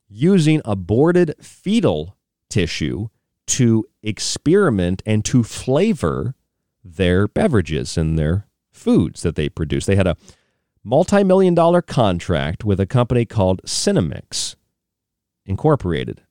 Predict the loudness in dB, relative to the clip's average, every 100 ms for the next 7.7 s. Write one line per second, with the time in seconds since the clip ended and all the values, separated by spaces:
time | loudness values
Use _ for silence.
0 | _ -8 -4 0 2 2 0 2 2 2
1 | 2 0 -4 -2 2 2 2 0 -6 -4
2 | -4 -2 -4 -6 -14 _ _ _ _ _
3 | _ _ _ -6 0 2 2 2 0 0
4 | 0 0 -2 0 -2 -4 0 2 4 2
5 | -2 -2 -4 -6 -4 -2 0 0 0 -2
6 | 0 0 2 2 2 0 -2 -2 -2 -2
7 | -2 -2 -2 -2 -2 -4